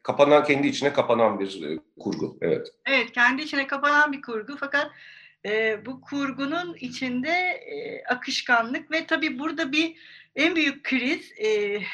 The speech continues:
Speaker 2: bin dokuz yüz yirmi hem mü-, mütareke dönemi, burada bir de bir başka hikaye daha var aslında. Bir de hemen, e, Birinci Dünya Savaşı,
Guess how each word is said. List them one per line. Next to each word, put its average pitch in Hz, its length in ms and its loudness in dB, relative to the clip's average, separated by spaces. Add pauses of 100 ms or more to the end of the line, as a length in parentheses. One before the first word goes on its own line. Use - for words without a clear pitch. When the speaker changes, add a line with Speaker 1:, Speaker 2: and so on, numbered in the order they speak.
(360)
Speaker 2:
bin 240 120 -6
dokuz 247 260 -4
yüz 240 160 -4
yirmi 254 260 -2
hem 262 320 0
mü-, 240 200 -8
mütareke 240 480 2
dönemi, 233 420 -6
burada 226 240 -6
bir 226 100 -16
de 240 140 -6
bir 226 140 -18
başka 226 320 -2
hikaye 214 440 0
daha 233 220 -4
var 208 360 0
aslında. 185 680 -8 (320)
Bir 190 80 -20
de 240 60 -4
hemen, 247 520 -2
e, 196 280 -12
Birinci 214 300 -10
Dünya 240 380 2
Savaşı, 190 540 -6